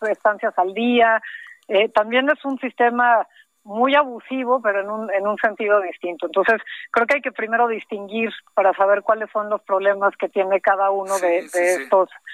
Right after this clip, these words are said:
Speaker 1: de estos sistemas. Muchas veces queremos resolver los problemas como de un plumazo y decir, "No, pues, este, hay que dárselo a los militares y entonces ya todo va a quedar resuelto", ¿no? Nada más nos falta,
Speaker 2: No, no,
Speaker 1: eh,
Speaker 2: sí.
Speaker 1: eso.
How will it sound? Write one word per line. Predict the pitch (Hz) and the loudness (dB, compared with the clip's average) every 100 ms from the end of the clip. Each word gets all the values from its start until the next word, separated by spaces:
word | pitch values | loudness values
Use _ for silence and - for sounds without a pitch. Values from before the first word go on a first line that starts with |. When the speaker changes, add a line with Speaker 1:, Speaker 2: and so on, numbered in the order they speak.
| - _ | -20 _
Speaker 1:
de | 185 196 | 0 0
estos | - 214 | 2 -2
sistemas. | 214 277 233 190 | 2 2 2 -2
Muchas | 208 247 233 | 0 0 0
veces | 226 233 - - | -2 -4 -14 -2
queremos | 208 214 220 247 - - - - - - - | 2 2 2 0 0 -12 -20 -20 -20 -20 -4
resolver | 208 208 214 208 226 240 233 | 2 2 2 2 4 4 2
los | 233 202 | -2 -4
problemas | - 202 208 220 220 | 0 2 2 2 -2
como | 208 190 185 | -4 -2 0
de | 190 | 2
un | 214 208 | -2 -4
plumazo | 240 220 220 208 226 | -6 0 0 0 -4
y | |
decir, | 202 180 208 208 190 _ _ - - | -6 -6 -4 -6 -6 _ _ -20 -6
"No, | 214 | -4
pues, | 208 196 - | 0 -2 0
este, | 196 - 196 185 | -4 2 2 4
hay | 208 202 | 4 4
que | 220 | 4
dárselo | 214 226 240 | 4 2 2
a | 208 | 2
los | 196 | 0
militares | 190 196 196 226 226 240 233 | -8 -8 0 2 2 2 -4
y | |
entonces | 185 208 196 202 | -8 -8 -6 -2
ya | 196 196 | 2 2
todo | - 196 190 | 2 2 4
va | 180 | 4
a | |
quedar | 208 180 | 2 2
resuelto", | 185 175 185 170 165 | 0 -4 -4 -4 -6
¿no? | 180 | -4
Nada | 196 196 | -2 0
más | 196 | 0
nos | 190 - | 0 0
falta, | 190 180 196 175 - | 0 4 4 4 0
Speaker 2:
No, | 156 139 - | -6 -6 -8
no, | 117 | -4
Speaker 1:
eh, | 190 175 170 185 | 4 4 4 0
Speaker 2:
sí. | - | 0
Speaker 1:
eso. | 196 190 - | 2 2 0